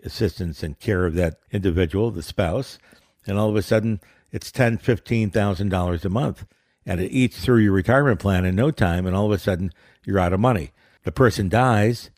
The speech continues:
and the surviving spouse, bless their heart, doesn't have enough money to get through their lifetime, and now they end up on what's called Medicaid. You've heard the term Medicaid,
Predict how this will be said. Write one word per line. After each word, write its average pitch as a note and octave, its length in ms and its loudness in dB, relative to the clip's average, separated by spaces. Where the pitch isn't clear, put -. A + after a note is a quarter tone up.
and F#2+ 140 -4
the E2+ 80 -2
surviving B2 520 0
spouse, F#2+ 600 -2
bless F2+ 320 -2
their E2 220 -2
heart, F2 340 -2
doesn't G2 240 0
have G2+ 200 4
enough F#2+ 280 0
money G2 180 2
to F#2+ 100 0
get F#2 180 0
through G2 200 0
their A#2+ 200 4
lifetime, G#2+ 560 2
and G#2+ 80 -2
now G#2+ 160 0
they A2+ 180 2
end G#2 160 0
up G2 160 -2
on G2 140 0
what's G#2 180 -4
called A#2 260 2
Medicaid. A#2 600 0
You've F2 140 -2
heard C3 180 4
the B2 80 4
term G#2+ 260 0
Medicaid, F#2+ 600 0